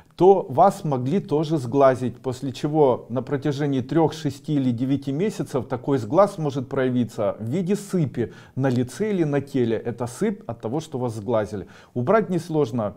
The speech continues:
Перед тем, как утром пойдёте на унитаз, необходимо потерпеть, подойти к водичке, набрать в правую ладонь и брызнуть на левую ногу. В левую ладонь брызнуть на правую,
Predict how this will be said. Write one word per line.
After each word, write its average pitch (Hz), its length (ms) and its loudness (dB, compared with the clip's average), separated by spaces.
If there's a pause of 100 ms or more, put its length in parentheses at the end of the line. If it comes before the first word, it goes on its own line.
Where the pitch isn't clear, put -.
Перед 147 240 -2
тем, 151 160 0
как 131 240 -2
утром 131 380 0
пойдёте 123 640 0 (500)
на 131 120 0
унитаз, 147 680 0
необходимо 135 720 -2
потерпеть, 151 800 -2
подойти 131 440 0
к - 100 -8
водичке, 131 680 -2 (140)
набрать 131 480 2 (100)
в - 140 -20
правую 165 420 4
ладонь 117 400 0 (320)
и 143 300 2
брызнуть 156 580 6
на 147 80 4
левую 113 400 4
ногу. 98 380 -4 (360)
В 117 40 -12
левую 175 380 4
ладонь 117 340 0
брызнуть 156 480 0
на 143 100 2
правую, 110 480 2